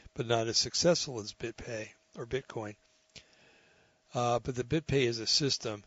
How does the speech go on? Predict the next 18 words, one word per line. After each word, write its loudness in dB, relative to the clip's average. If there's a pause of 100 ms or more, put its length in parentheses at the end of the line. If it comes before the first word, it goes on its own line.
(500)
also 4
known 4
as 0
crypto 2
coinage. -2 (600)
This 2
form 2
of 0
payment 4
and -2
exchange 0
has -2
taken 0
off 2
considerably 2
during 2
Trump's 2
presidency. 0